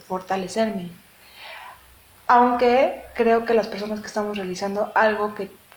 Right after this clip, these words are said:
que tú quieres hacer, ya te hace más poderosa, porque te estás saliendo de la estructura social de que tú tienes que hacer así, así, así, así,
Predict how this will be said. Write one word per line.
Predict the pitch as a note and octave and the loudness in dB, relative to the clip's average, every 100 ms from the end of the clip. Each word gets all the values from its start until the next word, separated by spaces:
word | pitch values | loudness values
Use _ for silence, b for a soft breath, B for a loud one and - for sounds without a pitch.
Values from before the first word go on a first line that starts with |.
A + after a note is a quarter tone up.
| - | -2
que | G#3+ | -2
tú | G#3 - B3+ | 0 2 2
quieres | C4 B3 A3+ A3 | 6 6 6 4
hacer, | G3+ - A3 C#4 - - | 0 8 8 8 4 0
ya | G#3+ G#3+ | 4 6
te | A3 | 6
hace | G#3 G3+ | 4 2
más | G3 F#3 | 0 -2
poderosa, | - F#3 F3 E3+ F3 | -2 -4 -4 -4 -6
porque | F3+ F#3 | -6 -8
te | - | -10
estás | G#3 | -4
saliendo | G#3+ G#3+ G#3 G3+ G#3+ G#3 B B B B _ | 0 2 2 2 0 0 B B B B _
de | G3 G#3 G#3 G3+ G3 F#3+ - | 4 6 8 6 4 0 2
la | A3 | 4
estructura | G#3+ G#3+ A3+ A3+ - A#3 A#3 A3+ A#3 A#3 | 4 2 -2 -2 -2 4 6 8 6 4
social | - G3+ A3+ G#3+ B3 - - | -2 0 4 6 4 2 -4
de | G3 | -4
que | G3+ | -2
tú | G#3+ C#4 | -2 0
tienes | D#4 D4+ D4 | 2 2 2
que | C#4 | 2
hacer | C4 B3 | 4 6
así, | A#3+ A#3 A#3+ A3+ | 6 4 2 2
así, | G#3 G#3+ G#3 | 2 2 2
así, | G3 G#3+ | 2 0
así, | G3 F#3 G#3 C4+ - B | 0 0 0 0 -4 B